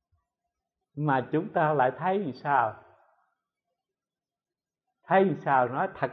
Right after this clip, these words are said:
thà tôi nghe coi. À, lý thì nó không thiệt, mà trên hiện tượng này thì mình thấy nó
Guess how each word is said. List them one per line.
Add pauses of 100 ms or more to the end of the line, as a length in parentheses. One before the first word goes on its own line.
thà
tôi
nghe
coi. (2000)
À, (840)
lý
thì
nó
không
thiệt, (100)
mà
trên (520)
hiện
tượng
này
thì
mình
thấy
nó